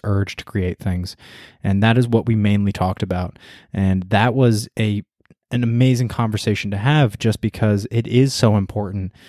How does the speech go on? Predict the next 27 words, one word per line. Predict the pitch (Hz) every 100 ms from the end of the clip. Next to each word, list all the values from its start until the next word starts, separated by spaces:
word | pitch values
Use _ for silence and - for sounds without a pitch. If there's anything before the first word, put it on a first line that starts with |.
| - _
to | 110
create | - 107 95 -
things. | 95 92 95
Like, | 95
even | 104 110 113 104 101
me | 101 110 110
sitting | - 107 101
down | 98 101
and | 95
doing | 95 92
this | 90
podcast, | - 98 98 98 95 -
it | 104
is |
important | 101 95 131 117
to | 110
have | 98 107
something | - 101 107
that | 101
I, | 90 104 107 104 - - - _
uh, | 95 85
continue | - 107 - 131 127
to | 107
work | 104 107 -
on | 104 104
and | 101
improve | 95 95 104 98